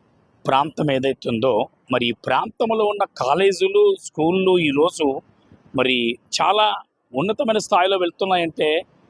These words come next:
కేవలం ఆ ప్రాంతంలో జరిగే జాబ్ మేళాలని చెప్పాలి. ఏది ఏమైనప్పటికీ కూడా ఈరోజు ప్రతి కాలేజీలో కూడా జాబ్ మేళా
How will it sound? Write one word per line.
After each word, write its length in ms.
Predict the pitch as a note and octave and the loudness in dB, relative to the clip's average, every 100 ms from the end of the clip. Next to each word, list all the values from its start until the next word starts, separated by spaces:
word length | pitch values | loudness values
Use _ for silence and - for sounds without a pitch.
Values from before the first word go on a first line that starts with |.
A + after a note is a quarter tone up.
| _ - | _ -10
కేవలం 540 | - D3+ G#3+ A#3 A#3 G#3+ - | 0 2 2 2 0 -2 -2
ఆ 80 | D#3 | -2
ప్రాంతంలో 760 | D#3+ - D3 G#3+ - A3+ A3 | -2 -2 0 0 -2 -2 0
జరిగే 360 | F#3+ F#3+ F3+ F3+ | 0 0 0 -4
జాబ్ 420 | - D3 D3+ D#3 | 0 2 2 0
మేళాలని 380 | D#3+ D#3+ D#3+ D3+ - C#3 | -2 0 0 -2 -6 -8
చెప్పాలి. 340 | - C#3 G2+ - | -4 -4 -4 -10
ఏది 300 | A2+ E3 F#3+ E3 | -4 -2 0 -2
ఏమైనప్పటికీ 540 | F#3 G3 F#3 F3+ F3 E3+ | 0 -2 -4 -6 -6 -6
కూడా 380 | - C#3+ E3 G3+ _ _ _ - | -2 0 2 0 _ _ _ -4
ఈరోజు 540 | C#3 F3+ B3 A3+ A3+ G#3+ | -2 0 0 2 0 0
ప్రతి 260 | F#3+ F3+ B3 | -6 -2 -4
కాలేజీలో 560 | A3 G3 A3 A#3 A3 A3 | 0 2 2 0 -2 -2
కూడా 240 | A#3 G#3+ | 0 -2
జాబ్ 340 | F#3+ E3+ F3+ F#3 | 0 0 0 0
మేళా 180 | G3+ G3 | -2 0